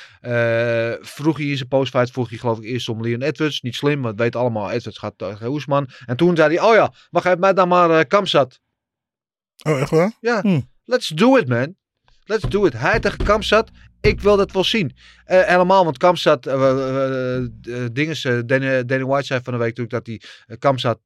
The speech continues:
Speaker 1: tegen, eh,
Speaker 2: Colby.
Speaker 1: Colby wil zetten. In, in Londen dan, hè, op datzelfde moment als, eh, eh, Edwards tegen Oesman gaat vechten.
Speaker 2: Dat is een goeie, ja.
Speaker 1: Ja, maar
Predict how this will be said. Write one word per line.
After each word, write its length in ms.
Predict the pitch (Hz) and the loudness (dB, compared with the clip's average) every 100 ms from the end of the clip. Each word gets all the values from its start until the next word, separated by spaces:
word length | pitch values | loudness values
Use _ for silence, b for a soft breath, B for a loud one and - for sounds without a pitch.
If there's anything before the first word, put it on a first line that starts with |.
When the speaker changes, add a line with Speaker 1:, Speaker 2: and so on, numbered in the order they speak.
| _ _ | _ _
Speaker 1:
tegen, 720 | 120 110 117 110 107 110 104 | -2 -2 -4 -4 -4 -8 -8
eh, 240 | 117 110 | -6 -2
Speaker 2:
Colby. 280 | 143 127 131 | 0 0 2
Speaker 1:
Colby 320 | 156 180 190 | 2 2 0
wil 120 | 175 | -2
zetten. 520 | 165 180 180 185 180 - | 0 0 2 -2 -2 -8
In, 320 | 127 120 120 | -8 -8 -6
in 140 | 151 | -2
Londen 320 | 151 180 185 | 2 2 2
dan, 200 | 170 175 | 2 2
hè, 180 | 170 175 | 2 0
op 100 | 175 | 2
datzelfde 680 | 147 127 143 127 127 120 117 | 0 2 2 4 2 2 2
moment 320 | 113 117 117 104 | -2 -4 -4 -6
als, 200 | 113 120 | -8 -6
eh, 440 | 113 113 117 117 | -6 -6 -8 -8
eh, 80 | 110 | -6
Edwards 300 | 131 127 - | -8 -10 -10
tegen 420 | 120 113 123 110 | -8 -8 -10 -8
Oesman 280 | 175 175 156 | -8 -8 -12
gaat 120 | 147 | -8
vechten. 300 | 165 151 160 | -6 -6 -8
Speaker 2:
Dat 80 | 113 | -8
is 120 | 110 | -8
een 60 | 90 | -10
goeie, 320 | - 127 117 | -8 -4 -4
ja. 200 | 78 78 - | -4 -12 -2
Speaker 1:
Ja, 320 | 170 147 95 b | 2 2 -2 b
maar 380 | 123 147 - - | -2 -2 -2 -10